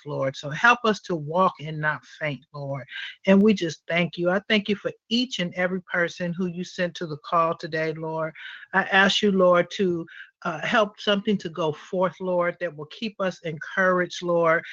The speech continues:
to keep us believing, Lord, that you are in the midst of it all, Lord. Your word tells us that the good and the bad, it all works together for our good, Lord. And we just thank you, Lord. We know how the end of the story goes. We win in the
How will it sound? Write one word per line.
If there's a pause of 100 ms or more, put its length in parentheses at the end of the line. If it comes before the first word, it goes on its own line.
(200)
to
keep
us
believing,
Lord,
that
you
are
in
the
midst
of
it
all,
Lord. (140)
Your
word
tells
us
that
the
good
and
the
bad,
it
all
works
together
for
our
good,
Lord. (420)
And
we
just
thank
you,
Lord.
We
know (680)
how
the
end
of
the
story
goes.
We
win
in
the